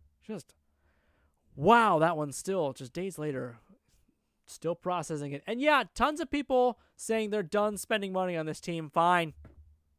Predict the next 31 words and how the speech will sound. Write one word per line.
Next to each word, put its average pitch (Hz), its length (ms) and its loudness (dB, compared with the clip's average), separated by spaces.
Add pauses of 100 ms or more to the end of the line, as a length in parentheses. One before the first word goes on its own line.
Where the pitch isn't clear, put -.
(180)
You 160 280 -6
do 339 120 0
whatever 262 240 0
you 196 100 2
want 180 220 -4
to 127 60 -12
do. 135 200 -6
They 147 80 -6
won't 175 240 -4
change 160 260 -6
anything. 127 460 -8 (460)
Just 285 380 0
as 226 180 6
the 226 140 2
threat 233 340 2
of 170 220 -2
walking 214 400 8
away 202 260 4
from 180 140 -4
the 165 80 -2
club 190 280 -2
didn't 175 220 -2
stop 190 400 0
this 180 180 -4
outcome 180 380 0
from 160 140 -4
happening 165 380 0
in 143 60 -6
the 123 60 -6
first 214 300 -2
place, 143 360 -2